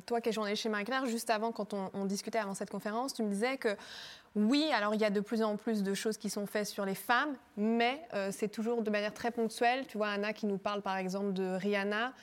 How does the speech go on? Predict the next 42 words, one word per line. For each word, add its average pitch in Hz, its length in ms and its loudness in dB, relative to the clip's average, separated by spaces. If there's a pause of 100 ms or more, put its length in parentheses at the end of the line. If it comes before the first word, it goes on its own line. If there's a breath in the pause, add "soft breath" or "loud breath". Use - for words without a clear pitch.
(220 loud breath)
euh, 196 200 2
il 196 60 4
y 208 60 4
a 202 100 4
eu 202 140 4
Reebok 214 340 2
et 208 60 2
Cardi 202 320 0
B. 254 260 2 (400 loud breath)
Euh, 190 480 2
je 190 80 2
vois 226 140 4
comment 208 240 2
tout - 140 -6
le 240 60 4
monde 262 80 2
s'enflamme 240 460 2
sur 226 180 0
Virgil 220 340 2
Abloh, 220 280 4 (140)
et 285 140 2
pourtant 277 440 0
j'ai 302 60 0
l'impression 247 260 0
qu'on 262 140 0
s'enflamme 254 400 0
pas 262 180 0
autant 247 440 2
sur 233 240 -4
Cardi 226 280 2
B. 220 60 4 (180)
Rihanna, 254 480 0
si, 240 220 -2
quand 214 160 2
même, 214 160 0
il 208 60 0
y - 20 0
a 190 60 0
eu 190 120 -2
un 185 200 -2
bel 208 200 2
engouement, 208 500 2